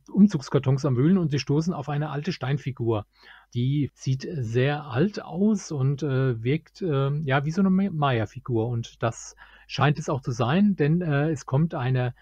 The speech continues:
junge Frau zufällig dazu, die studiert in diese Richtung und hat da auch, ähm, einen Professor, der ist, äh, bei dem es grad um dieses Maya-Thema geht.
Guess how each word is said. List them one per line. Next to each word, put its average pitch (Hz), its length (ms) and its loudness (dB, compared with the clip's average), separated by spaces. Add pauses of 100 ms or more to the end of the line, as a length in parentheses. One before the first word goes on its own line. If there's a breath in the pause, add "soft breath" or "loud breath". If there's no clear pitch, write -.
(200 soft breath)
junge 131 200 4
Frau 127 260 2
zufällig 202 320 -2
dazu, 214 380 -2
die 160 380 0
studiert 131 460 0
in 190 100 2
diese 180 260 -2
Richtung 208 360 -2
und 156 260 -2
hat 135 140 -6
da 131 140 -2
auch, 139 320 -4
ähm, 131 380 -2
einen 117 200 -2
Professor, 175 500 -2
der 147 320 0
ist, 139 220 -8
äh, 147 220 -2
bei 127 120 -8
dem 127 160 0
es - 180 -8
grad 123 300 -2
um 135 140 -2
dieses 117 320 -8
Maya-Thema 123 600 0
geht. 151 260 0